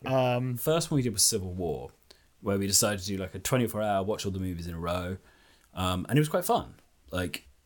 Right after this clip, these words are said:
Speaker 2: we started at nine in the morning one day, went until, I think it was about eleven the next day. Like, it was slightly over twenty-four hours, but it was good fun. We did it overnight. We, we
Speaker 1: Yeah.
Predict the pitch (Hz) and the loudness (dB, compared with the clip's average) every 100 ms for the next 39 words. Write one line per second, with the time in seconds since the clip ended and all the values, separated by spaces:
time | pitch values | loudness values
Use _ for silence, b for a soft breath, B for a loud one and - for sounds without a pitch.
0 | _ - 107 101 98 - 110 110 107 98 | _ -6 0 2 2 4 4 4 0 0
1 | 110 110 104 101 98 95 92 92 90 92 | 0 2 0 -2 -4 -4 -4 -4 -4 -4
2 | 90 b b b b - 104 95 101 98 | -6 b b b b 0 0 0 0 0
3 | 95 90 87 - _ _ _ _ - 156 | 0 0 -4 -12 _ _ _ _ 2 4
4 | 165 113 - 95 92 95 101 117 117 120 | 6 4 -2 -2 -2 -2 0 0 0 -2
5 | 123 - - 117 120 123 - _ 117 107 | 0 2 4 4 2 -2 -8 _ 0 2
6 | 107 - - 117 113 107 101 101 101 98 | 2 2 4 4 4 0 -2 -4 -4 -4
7 | 95 90 87 90 92 b b b - 104 | -2 -2 -2 -4 -8 b b b -6 -2
8 | - 156 139 131 117 123 123 113 110 104 | 2 2 4 4 4 0 0 2 2 2
9 | 104 104 101 - - 110 95 92 85 254 | 0 -2 -4 -8 -8 -2 0 0 -2 -4
10 | 104 | -4